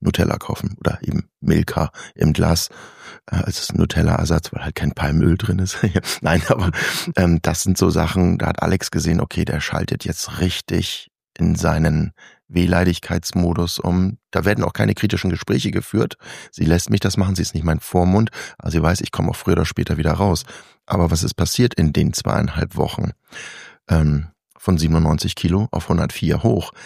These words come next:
Ist nicht alles nur Fett, aber ich hab schon dramatisch überzogen. Ich war im Kalorienüberschuss, weil ich hab mich gar nicht mehr bewegt. Ich durfte auch nicht zum Sport.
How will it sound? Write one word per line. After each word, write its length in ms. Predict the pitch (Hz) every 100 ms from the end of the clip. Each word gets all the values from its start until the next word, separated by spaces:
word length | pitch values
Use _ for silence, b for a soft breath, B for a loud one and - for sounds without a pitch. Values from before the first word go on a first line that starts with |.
| B B _ _
Ist 200 | - -
nicht 200 | 85 -
alles 340 | 85 80 - -
nur 420 | 85 95 113 113
Fett, 400 | - - - -
aber 100 | 87
ich 100 | -
hab 100 | -
schon 200 | - 98
dramatisch 500 | 80 78 78 80 78
überzogen. 580 | - 80 - - 80 -
Ich 140 | -
war 180 | - -
im 120 | 80
Kalorienüberschuss, 920 | - 85 82 82 82 90 87 107 117
weil 140 | - 82
ich 140 | -
hab 120 | - -
mich 180 | -
gar 180 | - 76
nicht 180 | 78 -
mehr 100 | 95
bewegt. 300 | 90 104 -
Ich 80 | -
durfte 280 | 71 - -
auch 80 | -
nicht 140 | -
zum 100 | -
Sport. 400 | - - -